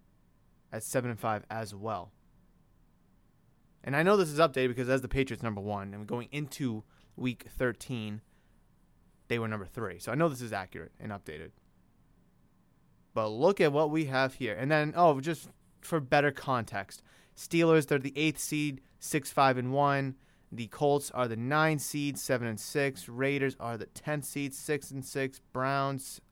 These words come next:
six and six. Broncos, six and six. And then the Dolphins coming out of nowhere at six and seven.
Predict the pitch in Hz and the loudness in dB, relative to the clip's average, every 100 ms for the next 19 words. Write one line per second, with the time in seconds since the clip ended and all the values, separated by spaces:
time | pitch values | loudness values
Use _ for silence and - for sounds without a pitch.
0 | - _ - - 135 135 131 131 123 - | -20 _ -10 -6 -4 -4 -4 -4 -6 -6
1 | 107 120 120 110 117 - 110 - 113 110 | -6 -4 -4 -4 -6 -8 -10 -8 -8 -8
2 | - _ _ - _ 127 127 123 127 120 | -16 _ _ -20 _ -2 -2 2 4 4
3 | 120 - 123 117 110 107 104 104 101 - | 0 -6 -4 -2 -2 -2 -4 -4 -4 -6
4 | 95 - 107 101 98 110 92 | -8 -10 -12 -14 -10 -10 -10